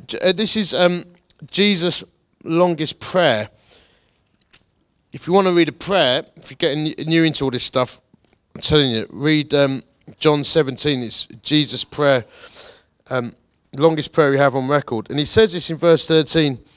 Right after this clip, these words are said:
"Now I come to you," he's talking to, to his Father,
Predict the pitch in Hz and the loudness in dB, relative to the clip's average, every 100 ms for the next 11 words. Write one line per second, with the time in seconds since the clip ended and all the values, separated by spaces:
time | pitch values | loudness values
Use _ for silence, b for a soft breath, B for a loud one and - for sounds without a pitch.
0 | b b - 156 208 208 - 196 190 - | b b -2 2 2 2 2 0 0 -4
1 | 135 127 147 - - 147 139 143 - - | -4 -6 -6 -10 -12 -10 -8 -6 -8 -8
2 | 131 131 - 143 123 123 | -8 -6 0 2 4 0